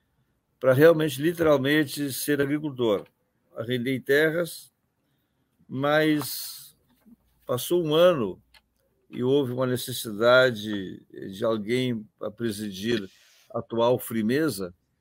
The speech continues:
e eu fui ser presidente da Frimeza lá nos anos de oitenta já.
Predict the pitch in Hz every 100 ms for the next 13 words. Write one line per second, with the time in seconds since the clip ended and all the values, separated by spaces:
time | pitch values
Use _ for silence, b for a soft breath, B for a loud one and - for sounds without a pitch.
0 | _ _ _ _ _ _ _ 117 113 131
1 | - 135 123 135 120 120 104 120 110 110
2 | 110 107 101 117 120 107 117 107 _ _
3 | - 98 110 113 101 92 110 113 104 95
4 | 95 120 110 - 135 139 123 104 92 92
5 | 73